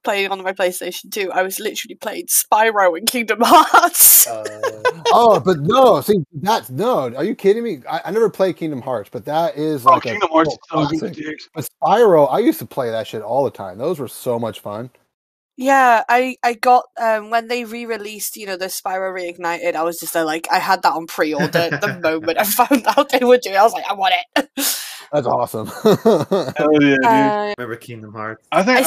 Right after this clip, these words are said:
Speaker 4: just,
Speaker 1: still
Speaker 4: like
Speaker 1: play that obsessively. Like, whenever I need something that I'm just kind of like, I wanna do something fun and cartoony, I just get Spyro out.
Speaker 3: Oh, yeah,
Speaker 4: I
Speaker 3: I get
Speaker 4: was,
Speaker 3: that.
Speaker 4: I was the Ratchet and Clank for me.
Speaker 2: Yeah.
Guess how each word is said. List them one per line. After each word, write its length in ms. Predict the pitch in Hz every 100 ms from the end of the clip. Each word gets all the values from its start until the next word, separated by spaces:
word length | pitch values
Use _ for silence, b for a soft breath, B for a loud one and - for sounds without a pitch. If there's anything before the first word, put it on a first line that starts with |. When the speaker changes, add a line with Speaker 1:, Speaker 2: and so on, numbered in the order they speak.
| 330
Speaker 4:
just, 20 |
Speaker 1:
still 160 | 208 320
Speaker 4:
like 120 | 349 370 -
Speaker 1:
play 320 | 220 220 240
that 240 | 202 170
obsessively. 920 | 175 170 - - 190 185 - 180 165
Like, 280 | 156 180 -
whenever 320 | 202 208 208
I 100 | 220
need 260 | 208 202 196
something 320 | - 190 190
that 80 | 170
I'm 180 | 135 175
just 180 | 180 -
kind 180 | - 170
of 120 | 170
like, 160 | 160 151
I 40 |
wanna 180 | 170 165
do 100 | 170
something 300 | - 165 165
fun 260 | - 254
and 100 | 233
cartoony, 560 | 214 196 185 208 202 190
I 60 | 170
just 180 | 175
get 160 | - -
Spyro 460 | - 95 85 73 78
out. 100 | 101 _ - B _ -
Speaker 3:
Oh, 160 | 123
yeah, 280 | 104 95 90 -
Speaker 4:
I 40 |
Speaker 3:
I 20 | 123
get 60 |
Speaker 4:
was, 140 | 147 -
Speaker 3:
that. 160 | -
Speaker 4:
I 20 | 170
was 160 | 180
the 240 | 165 147 131 _ -
Ratchet 340 | 139 151 151 156
and 120 | 131
Clank 300 | - 135 123
for 140 | 131
me. 180 | 131 123
Speaker 2:
Yeah. 680 | 120 135 131 123 113 107 101